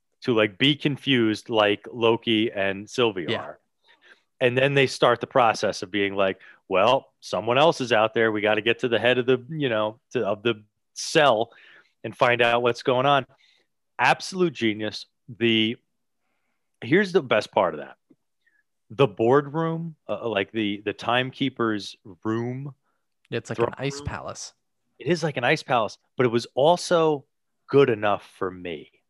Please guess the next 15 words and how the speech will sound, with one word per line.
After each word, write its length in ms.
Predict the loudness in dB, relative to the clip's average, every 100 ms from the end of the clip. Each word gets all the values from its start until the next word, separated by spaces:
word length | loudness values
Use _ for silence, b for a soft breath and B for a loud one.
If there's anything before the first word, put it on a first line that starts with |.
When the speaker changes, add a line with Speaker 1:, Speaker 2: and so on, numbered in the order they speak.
| _ _ _ _ _ 0
Speaker 1:
Like, 440 | 2 2 -2 -20 _ -6
Speaker 2:
Didn't 180 | -4 2
need 120 | 2
Speaker 1:
if 60 |
Speaker 2:
to 0 | 0
be 60 |
crazy. 580 | -6 -4 -4 -4 -8 -12 _ _ _
Speaker 1:
Right. 400 | -6 -2 -2 -2 _ _ 0
But 160 | 0 4
if 240 | 0 2
they 180 | 4 6
were 260 | 6 6 6
the 120 | 4
real 480 | 0 0 4 6 4
Timekeepers 1040 | 2 2 2 -2 -6 -4 -4 -4 -6 -12